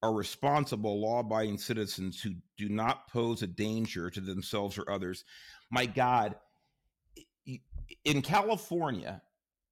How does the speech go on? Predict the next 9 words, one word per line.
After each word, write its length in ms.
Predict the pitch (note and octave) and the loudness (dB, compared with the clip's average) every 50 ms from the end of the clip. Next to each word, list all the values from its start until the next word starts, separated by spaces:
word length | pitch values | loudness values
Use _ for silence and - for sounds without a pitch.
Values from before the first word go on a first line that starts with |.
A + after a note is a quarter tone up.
| _ - | _ -6
uh, 80 | C#3+ - - | -6 -4 -4
you 360 | B2+ B2 B2 C#3 F#3+ A3+ B3 | -4 -2 0 2 2 2 0
have 600 | B3+ - - - D#3+ D#3+ D#3+ D3 D3 C#3+ - - - | 0 -4 -6 0 2 4 6 6 4 2 0 -6 -6
to 100 | - D3+ | -4 -4
go 420 | A2+ A#2 B2 A#2 A2+ A2+ A2+ G#2+ - - | 0 2 2 4 4 2 2 0 -4 -6
through 180 | - B2 A#2+ A2 | -4 -2 -2 -2
so 300 | F#2+ - - D#3 D#3 E3 | -2 -2 0 2 2 2
many 200 | D#3+ E3+ E3+ D#3 | 2 2 0 0
hoops 720 | C3+ - - - E3+ D#3 B2+ G#2+ - - - - - - | -2 -4 -2 2 2 2 2 2 -2 -6 -8 -8 -8 -10